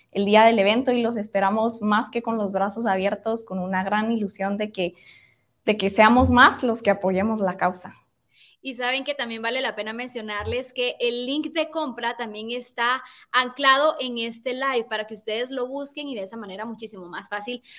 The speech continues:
Speaker 2: puedan adquirir sus entradas. Sabine, gracias porque tú representas a un grupo de jóvenes que desinteresadamente están en esta lucha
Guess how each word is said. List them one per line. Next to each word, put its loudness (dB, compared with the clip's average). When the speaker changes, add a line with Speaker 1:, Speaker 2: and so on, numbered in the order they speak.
Speaker 2:
puedan 0
adquirir -6
sus -12
entradas. 0
Sabine, -2
gracias 0
porque -6
tú -12
representas -4
a -2
un -6
grupo -2
de -2
jóvenes -6
que 4
desinteresadamente 0
están 0
en -4
esta -6
lucha -2